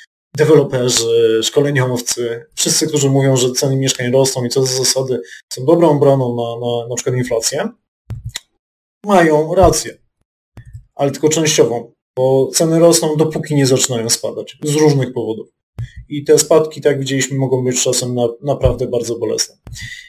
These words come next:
I są naprawdę bardzo różne powody baniek cenowych i tych kryzysów na rynku nieruchomości. To może być niedobór podaży, który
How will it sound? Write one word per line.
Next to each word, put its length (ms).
I 300
są 160
naprawdę 340
bardzo 320
różne 460
powody 680
baniek 420
cenowych 520
i 80
tych 160
kryzysów 600
na 100
rynku 560
nieruchomości. 580
To 100
może 180
być 180
niedobór 440
podaży, 500
który 240